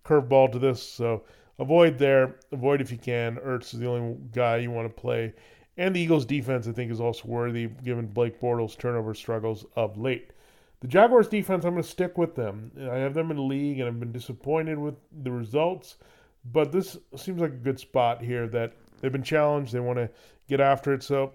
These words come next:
that's why I don't really love the Eagles this week, and the, I like them to win it because of defense. But the Jaguars' defense is gonna hang in there as well. So you look at, uh,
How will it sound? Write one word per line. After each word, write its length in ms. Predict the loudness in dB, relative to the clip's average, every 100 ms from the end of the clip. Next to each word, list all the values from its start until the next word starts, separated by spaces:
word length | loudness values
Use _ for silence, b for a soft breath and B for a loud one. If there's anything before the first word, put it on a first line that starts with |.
| 2
that's 220 | 2 4
why 100 | 4
I 60 |
don't 240 | 4 0 -2
really 240 | -4 -4
love 400 | -4 2 4 2
the 200 | 0 -6
Eagles 520 | -4 2 2 0 -6 -20 _ _ _ -16
this 380 | -8 -4 -4 -2
week, 320 | -2 -2 -2
and 180 | -6 -6
the, 140 | -10 -8
I 100 | -4
like 200 | -4 -4
them 80 | -8
to 60 |
win 240 | 2 6 6
it 180 | 4 -2
because 240 | -2 -2
of 140 | -2
defense. 420 | -4 -4 -2 -4 -2
But 260 | -2 -2 B B B
the 60 | -4
Jaguars' 420 | 0 4 4 2
defense 360 | 0 -6 -8 -10
is 60 |
gonna 200 | -8 -6
hang 180 | -4 -4
in 140 | -4
there 200 | 0 0
as 160 | 0 -4
well. 300 | -2 0 0
So 300 | -2 -4 -4 b b b b
you 120 | 2
look 280 | 4 4 6
at, 240 | 6 6
uh, 160 | 2 2